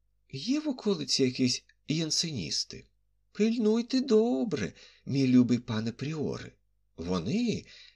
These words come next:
небезпечніші за гугенотів і атеїстів». «Мій превелебний отче, у нас їх зовсім нема. У монастирі Святої Гори зовсім не знають,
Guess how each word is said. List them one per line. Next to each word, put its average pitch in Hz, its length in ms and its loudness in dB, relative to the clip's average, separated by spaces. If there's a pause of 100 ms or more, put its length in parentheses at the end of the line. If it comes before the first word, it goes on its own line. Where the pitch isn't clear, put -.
небезпечніші 101 1300 -2 (280)
за 117 260 0
гугенотів 107 1000 -2 (200)
і 127 140 -6
атеїстів». 139 920 -6 (680)
«Мій 104 320 0
превелебний 147 880 -2
отче, - 540 -2 (580)
у 208 140 4
нас 185 460 0
їх - 300 -10 (120)
зовсім 147 720 0
нема. 120 480 -4 (460)
У 107 100 4
монастирі 104 640 2
Святої 101 540 -2
Гори 101 460 -4 (440)
зовсім 156 600 -2
не 139 120 -2
знають, 92 480 0